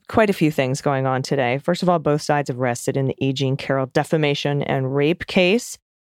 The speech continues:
So, uh, they start meeting at ten o'clock this morning on Tuesday, as you're listening to this, Eastern time. Uh, that's when the jury instructions will be handed out.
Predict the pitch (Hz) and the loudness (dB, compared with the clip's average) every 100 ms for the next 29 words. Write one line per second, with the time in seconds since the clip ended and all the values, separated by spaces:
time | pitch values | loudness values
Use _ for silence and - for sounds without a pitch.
0 | - - 185 160 156 151 - 151 147 143 | -10 0 4 6 6 4 2 2 2 2
1 | 151 - 175 160 165 165 165 160 - - | 0 0 0 0 2 2 4 2 -2 2
2 | 190 196 - 156 156 - 180 - 165 156 | 2 2 2 2 2 0 0 2 2 2
3 | 143 147 147 151 190 - 147 127 139 139 | 2 0 2 2 0 2 0 2 2 2
4 | 139 139 139 - 135 131 131 127 - - | 0 0 -2 -2 -2 0 0 0 0 2
5 | 165 - 165 147 - 143 127 165 151 - | 2 2 0 0 0 0 2 0 0 2
6 | 135 135 143 - 156 139 127 _ _ - | 2 2 0 0 2 2 0 _ _ 2
7 | 196 185 175 - 175 165 175 170 160 151 | 6 6 4 4 2 2 0 0 2 2
8 | 156 156 151 147 147 156 | 2 2 4 4 4 2